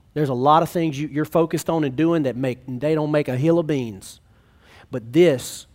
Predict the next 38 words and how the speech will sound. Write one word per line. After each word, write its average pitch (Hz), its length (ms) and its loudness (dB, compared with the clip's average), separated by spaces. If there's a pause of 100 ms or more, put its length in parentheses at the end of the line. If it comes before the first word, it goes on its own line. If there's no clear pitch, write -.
(200)
you 156 280 -4
need 151 220 0
to 131 80 -4
focus 139 420 -6
on." 98 220 -12 (400)
And 147 240 0 (100)
I 175 120 2
don't 233 100 0
know 214 80 6
if 196 140 2
you've 185 120 0
experienced 196 680 -2
that 214 200 0
or 208 60 -2
not. 208 200 2
If 135 120 -4
you 156 80 -2
say, 156 160 0
"I 156 80 2
don't 165 100 -2
know 170 80 -2
how 160 220 2
to 208 80 4
do 208 220 -4
that, 208 200 2
but 139 100 -10
this 175 160 -6
is 208 140 -6
what 208 160 -4
I 190 80 0
know." 190 240 0
If 135 160 -4
you 180 120 -6
get 220 180 4
alone 208 400 0
with 196 140 -2
the 190 100 -2
Lord, 156 500 -4